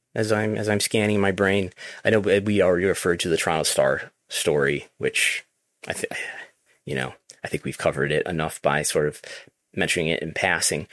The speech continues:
Um, but yeah, uh, I did, I did the, uh, the Thursday live T V ratings talk already. If you wanna hear about T V ratings for the past week, that is on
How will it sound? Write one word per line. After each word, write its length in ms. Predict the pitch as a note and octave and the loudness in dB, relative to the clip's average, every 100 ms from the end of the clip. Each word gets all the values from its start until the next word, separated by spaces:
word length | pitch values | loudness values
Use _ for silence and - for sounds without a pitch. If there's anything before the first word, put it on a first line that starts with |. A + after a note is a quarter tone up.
| - - - - | -14 -14 -14 -6
Um, 420 | F#2+ E2+ E2 D2 - - _ _ _ | 0 2 2 -2 -6 -16 _ _ _
but 100 | - | -4
yeah, 280 | G2+ G2+ F2+ - - - - | 0 0 -2 -8 -20 -10 -2
uh, 60 | |
I 140 | E2+ G#2 | 0 2
did, 240 | B2 A#2 B2 | 0 0 0
I 60 | |
did 240 | A#2 B2 A2+ | 2 2 2
the, 220 | A#2 A2 | 2 2
uh, 140 | A2 | 2
the 100 | G#2 | 0
Thursday 600 | - A#2 G#2 G2+ G2 F#2 - _ _ _ | 0 0 2 2 0 -2 -10 _ _ _
live 260 | - G2+ G2 | -2 0 0
T 100 | G2+ | 0
V 100 | E2 | 0
ratings 320 | D2+ F2+ F2+ | 0 0 0
talk 260 | - F2+ - | -2 -2 0
already. 360 | E2 D#2 D#2 | 0 0 -2
If 120 | D#2 G2 | -2 -4
you 80 | |
wanna 140 | D#2+ E2 | -4 -4
hear 240 | E2 E2 | 0 0
about 300 | D#2+ D#2+ D#2 | 2 0 0
T 100 | - | -2
V 80 | D#2 | -2
ratings 360 | D#2 D#2+ E2 E2 | 2 2 2 -2
for 120 | D#2 | -2
the 60 | D2 | -2
past 340 | D#2+ D2+ - | 0 0 -2
week, 260 | C#2+ - - - - | -2 -4 -8 -8 0
that 120 | E2+ | 2
is 120 | D#2 | 4
on 320 | D2+ D2+ D2+ | 2 2 0